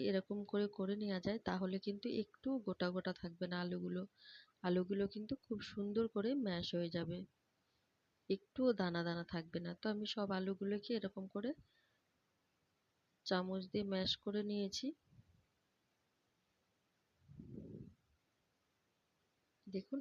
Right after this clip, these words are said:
একটুও কিন্তু গোটা নেই আলুতে। এবারে আমি নিয়ে নিয়েছি এখানে বেসন। আমি ওই, যেহেতু আমার আলুর পরিমাণটা বেশি ছিল, আমি দেড়শো গ্রাম মতো বেসন নিয়েছি, আর নিয়েছি,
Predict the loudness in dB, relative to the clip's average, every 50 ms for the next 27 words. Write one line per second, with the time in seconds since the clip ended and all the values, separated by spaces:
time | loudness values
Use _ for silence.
0 | 0 2 2 2 2 -2 _ 0 0 0 0 -2 -6 -4 -4 -4 -2 0 0 0
1 | 2 0 -2 0 0 -2 -2 -2 -2 -2 -2 -4 -6 -6 -6 -6 -6 -8 _ _
2 | _ _ _ _ -20 _ _ _ _ _ _ _ 0 4 4 4 4 4 2 0
3 | 0 0 -2 -2 -2 -2 -2 -2 -2 -2 -2 -2 -4 -4 -4 -4 -6 -4 -4 -4
4 | -4 -2 -4 -4 -4 -2 -2 0 0 0 -2 -2 -4 -6 -6 -8 -14 _ _ -20
5 | -20 -20 -20 _ _ _ -2 -2 0 2 2 2 4 4 4 2 2 0 -4 -10
6 | _ _ -8 -2 0 2 2 2 2 2 2 2 2 2 2 2 2 2 2 0
7 | 0 0 -2 -2 0 2 0 0 2 2 0 2 2 0 0 0 -2 -2 -4 -2
8 | -2 0 0 0 -2 -2 -8 -20 -20 -20 -20 _ _ _ -4 -2 0 0 0 2
9 | 4 4 4 4 4 2 0 0 2 2 4 4 4 2 0 -2 -2 0 0 -2
10 | 0 0 0 0 0 0 -2 -2 -2 0 -2 0 0 0 -2 -2 -4 -4 -6 -6
11 | _ _ _ _ _ _ _ _ _ _ _ _ -4 -2 0 0 2 2 2 2
12 | 2 2 0 0 0 2